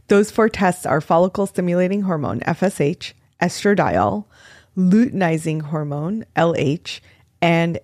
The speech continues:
anti-malarian hormone, A M H. Now, these four will give context and information about what's happening with fertility.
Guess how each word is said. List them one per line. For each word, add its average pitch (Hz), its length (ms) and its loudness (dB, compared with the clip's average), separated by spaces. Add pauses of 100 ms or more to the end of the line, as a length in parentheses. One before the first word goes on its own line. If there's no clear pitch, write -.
anti-malarian 156 920 0
hormone, 143 720 -8
A 165 200 2
M 139 120 -4
H. - 420 -12 (440)
Now, 180 240 4
these 220 400 0
four 202 640 0
will 190 240 4
give 185 640 0 (400)
context 240 560 0
and 180 100 -4
information 175 800 -2
about 165 500 -2 (460)
what's 220 220 0
happening 220 340 0
with 220 160 -2
fertility. 170 640 -2